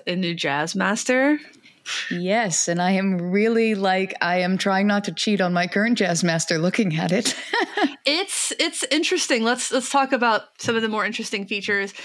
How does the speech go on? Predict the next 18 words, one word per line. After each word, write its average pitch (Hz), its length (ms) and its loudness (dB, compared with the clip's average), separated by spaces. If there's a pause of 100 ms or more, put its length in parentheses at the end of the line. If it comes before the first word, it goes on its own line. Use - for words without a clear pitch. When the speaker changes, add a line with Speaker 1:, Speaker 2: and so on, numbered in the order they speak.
(120)
Speaker 1:
It 262 100 0
has 370 280 0
the 415 100 0
same 285 420 0
block 214 420 0
inlays 226 680 -2 (120)
that 208 300 0
the 208 180 0
American 202 500 -2
Vintage 196 480 -4
Two 202 400 2
series 240 520 0
has, 269 460 2 (300)
which 170 220 4
Speaker 2:
Mm-hmm. 214 40 6
Speaker 1:
is 208 140 0
super 214 240 0
neat. 202 360 -4